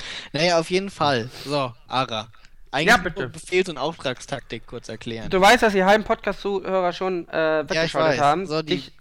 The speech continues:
Speaker 1: die, äh, deutschen
Speaker 2: Lautstärke
Speaker 1: Offiziere
Speaker 2: runtergemacht haben und ein interessantes Programm angemacht haben.
Speaker 1: Die, die deutschen Offiziere, wenn du mich nicht unterbrechen würdest immer, wurden angehalten,
Speaker 2: Soll ich
Speaker 1: äh,
Speaker 2: gehen?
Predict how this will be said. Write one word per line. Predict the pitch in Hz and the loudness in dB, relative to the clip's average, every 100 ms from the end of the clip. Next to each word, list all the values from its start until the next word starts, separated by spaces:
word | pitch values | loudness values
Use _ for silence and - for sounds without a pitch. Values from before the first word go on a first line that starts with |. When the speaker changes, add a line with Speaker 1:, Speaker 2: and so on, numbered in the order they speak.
| 143 | -6
Speaker 1:
die, | 147 143 | -2 -2
äh, | 120 131 131 | 0 0 0
deutschen | 123 135 | -4 2
Speaker 2:
Lautstärke | 170 196 214 170 | 4 6 4 0
Speaker 1:
Offiziere | 156 | 2
Speaker 2:
runtergemacht | 240 262 214 220 220 | 4 4 4 0 4
haben | 208 202 196 | 4 4 2
und | |
ein | 185 | -4
interessantes | 180 180 185 175 - | -4 -2 -2 -4 -6
Programm | 165 175 143 | -2 0 0
angemacht | 127 120 123 | -4 -6 -8
haben. | 120 117 | -10 -6
Speaker 1:
Die, | 160 | -6
die | - 139 | -8 -2
deutschen | 143 160 - 147 | 2 2 0 -6
Offiziere, | 147 151 - 151 139 131 190 170 | -8 -8 -4 -2 0 0 -2 -2
wenn | 151 | -4
du | 180 | -4
mich | 202 175 - | -4 -4 -6
nicht | 175 165 | -8 -6
unterbrechen | 165 156 147 180 170 | -2 -2 0 -2 -2
würdest | 120 113 120 | -6 -6 -10
immer, | - 107 110 - - - - - - - - - - | -12 -12 -14 -16 -20 -20 -20 -20 -20 -20 -20 -20 -20
wurden | - 139 160 127 | -8 -4 0 0
angehalten, | 160 160 127 123 123 143 208 - - - - - - - | 0 0 2 2 0 -4 -12 -12 -20 -20 -20 -20 -20 -4
Speaker 2:
Soll | 175 180 | 2 2
ich | 156 | 2
Speaker 1:
äh, | |
Speaker 2:
gehen? | - 339 123 | 2 2 0